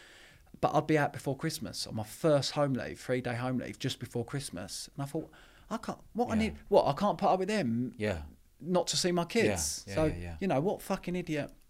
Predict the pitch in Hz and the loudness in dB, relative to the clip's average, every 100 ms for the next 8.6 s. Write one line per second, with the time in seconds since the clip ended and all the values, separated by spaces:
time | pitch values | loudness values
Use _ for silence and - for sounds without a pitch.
0 | _ - 85 - - 156 147 143 175 180 | _ -12 -12 -14 0 6 8 8 8 6
1 | - 160 143 110 123 143 156 - 127 123 | 6 8 8 6 2 2 2 2 2 2
2 | 127 123 101 - 156 160 98 - _ _ | 4 4 2 0 0 0 -2 -8 _ _
3 | - _ - 120 131 151 131 - - - | -20 _ 0 2 4 6 4 4 -4 -20
4 | - - - - - 131 117 - 135 - | -4 -2 0 0 2 2 2 0 -2 -2
5 | - - 117 127 135 - 131 123 117 131 | -6 -4 -2 0 0 2 2 2 2 2
6 | 135 131 107 139 107 - - - 127 113 | 2 0 -4 -2 -4 -6 -8 -4 -2 -2
7 | 123 117 117 117 113 - - - 160 98 | -4 -4 -2 -2 -2 -6 -6 -6 -6 -4
8 | 92 90 117 - 117 - | -6 -4 -4 -4 -4 -6